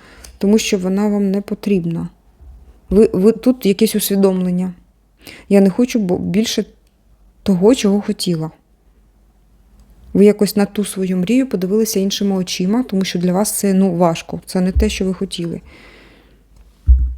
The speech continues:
А що тут за мрія була? Ну, в кожного своя, звичайно. Знаєте, як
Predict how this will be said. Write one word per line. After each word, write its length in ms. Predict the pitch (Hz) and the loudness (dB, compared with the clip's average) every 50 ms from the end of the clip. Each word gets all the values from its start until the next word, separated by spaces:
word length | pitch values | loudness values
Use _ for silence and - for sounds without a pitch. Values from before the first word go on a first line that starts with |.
| - - - - - _ _ _ _ _ _ _ - - - - | -12 -18 -20 -20 -20 _ _ _ _ _ _ _ -20 -16 -8 -6
А 80 | 180 | -6
що 160 | - - 220 | -2 -2 -2
тут 160 | 202 - 185 175 | 0 0 0 0
за 100 | 185 190 | 2 2
мрія 300 | 185 185 190 180 180 175 | 2 2 0 0 0 -2
була? 320 | 180 180 180 185 180 175 - - - - - | -4 -4 -4 -4 -6 -8 -10 -14 -20 -10 -4
Ну, 220 | 202 208 202 190 - - - 190 185 - - 185 180 | -2 0 0 0 0 0 0 -2 -2 -2 -6 -8 -10
в 40 | - | -8
кожного 340 | - 196 185 175 190 190 185 | -6 -6 -4 -4 -4 -4 -4
своя, 360 | - - 202 202 214 226 240 | -6 -8 -6 -6 -4 -4 -6
звичайно. 640 | 214 190 185 180 - - 202 190 190 185 185 185 180 - _ - _ _ - - - - - - - - - _ - - - - - - - - - - - - - - - - - - - _ _ - - - - _ - - - - - - | -6 -8 -10 -12 -8 -8 -6 -6 -4 -6 -6 -8 -8 -12 _ -20 _ _ -20 -20 -20 -20 -20 -20 -20 -20 -20 _ -20 -20 -20 -20 -20 -20 -20 -20 -20 -20 -20 -20 -20 -20 -20 -20 -20 -20 -20 _ _ -20 -20 -20 -20 _ -20 -20 -20 -20 -8 -4
Знаєте, 400 | 190 180 175 175 226 254 254 214 | -2 -2 2 4 4 4 4 4
як 180 | 190 190 190 | 0 0 -2